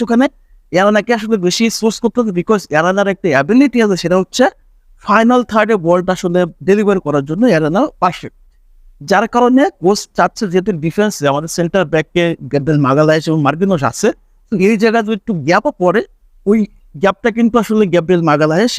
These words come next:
এবং আসলে, আহ, মার্কিনোস ওটা ব্যাকআপ করতে পারবে, যখন অ্যারেনা আপনার ফাইনাল থার্ডে আসলে বলটা সাপ্লাই করবে। তো যার কারণে লেফট ব্যাকে অ্যারেনাকে কোচ স্টার্টিং ইলেভেনে রাখবে। তাহলে হচ্ছে রাইট ব্যাকে কে থাকবে?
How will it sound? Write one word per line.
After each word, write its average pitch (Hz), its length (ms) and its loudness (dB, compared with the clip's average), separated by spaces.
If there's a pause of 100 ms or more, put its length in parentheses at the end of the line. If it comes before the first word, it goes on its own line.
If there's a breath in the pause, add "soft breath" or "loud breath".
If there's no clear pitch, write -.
এবং 156 140 0 (120)
আসলে, 156 260 -2 (240)
আহ, 131 220 2 (340)
মার্কিনোস 180 400 0 (260)
ওটা 165 180 2 (340)
ব্যাকআপ 180 300 -2
করতে 214 240 -2
পারবে, 220 180 0 (100)
যখন 226 220 0 (460)
অ্যারেনা 175 360 2
আপনার 185 260 -4
ফাইনাল 165 280 0
থার্ডে 170 260 0
আসলে 160 180 -2 (100)
বলটা 147 260 0 (160)
সাপ্লাই 135 420 0
করবে। 107 220 -6 (440)
তো 175 60 -6 (100)
যার 190 200 2
কারণে 233 220 2 (100)
লেফট 175 180 -2 (120)
ব্যাকে 185 220 -2 (200)
অ্যারেনাকে 151 440 0 (520)
কোচ 214 180 2 (240)
স্টার্টিং 208 340 -2
ইলেভেনে 190 340 2
রাখবে। 117 260 -2 (500)
তাহলে 240 300 2
হচ্ছে 269 220 -2 (260)
রাইট 226 240 0 (160)
ব্যাকে 214 260 -2
কে 226 140 0
থাকবে? 233 260 -4